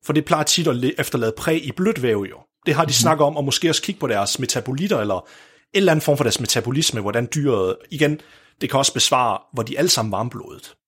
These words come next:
Speaker 1: muligvis. Også, øh,
Speaker 2: Ja.
Speaker 1: hun, hun har selv bragt op en anden ting, der kunne være interessant, det er,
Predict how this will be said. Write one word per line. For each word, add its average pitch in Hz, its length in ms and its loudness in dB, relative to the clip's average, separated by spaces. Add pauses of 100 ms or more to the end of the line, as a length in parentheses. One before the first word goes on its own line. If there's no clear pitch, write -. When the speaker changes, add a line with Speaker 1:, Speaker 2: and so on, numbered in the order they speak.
(220)
Speaker 1:
muligvis. 117 600 -2 (680)
Også, 143 420 2
øh, 117 60 2
Speaker 2:
Ja. 135 140 2
Speaker 1:
hun, 143 180 -2
hun 147 160 -2
har 131 40 2
selv 175 200 2
bragt 120 200 -2
op 151 120 2
en 135 80 -2
anden 160 140 0
ting, 151 280 0
der 101 160 0
kunne 127 140 -12
være 110 60 -2
interessant, 127 340 -4
det 127 100 0
er, 123 100 0